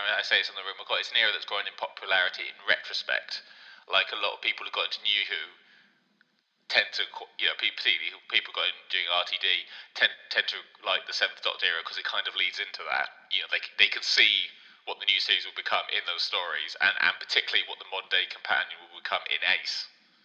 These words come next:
um, more maybe than any other companion of the classic series. So yeah, I think, I think it's,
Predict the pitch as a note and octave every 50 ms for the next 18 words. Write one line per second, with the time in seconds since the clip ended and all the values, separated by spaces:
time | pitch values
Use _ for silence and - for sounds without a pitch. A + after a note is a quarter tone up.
0 | _ _ _ _ _ _ _ _ _ _ _ - D#2 E2 D#2 D#2+ E2+ - - -
1 | - - - G2 F#2+ E2 D2+ F2+ F2+ F#2 F2+ F2+ F2+ - F#2 - F#2+ F#2 F2 F2
2 | F2+ F2 F2+ F2 F2 E2+ - - - G2 F2+ F2+ F2+ - - - - F#2 - -
3 | - - - A2 G#2 F#2 F2 E2 E2+ - - A2 G#2 G2 G2 G#2 B2 A2 F#2+ F#2
4 | G2 - A2 F#2+ - - G2+ - - A2+ - F#2+ - - - - -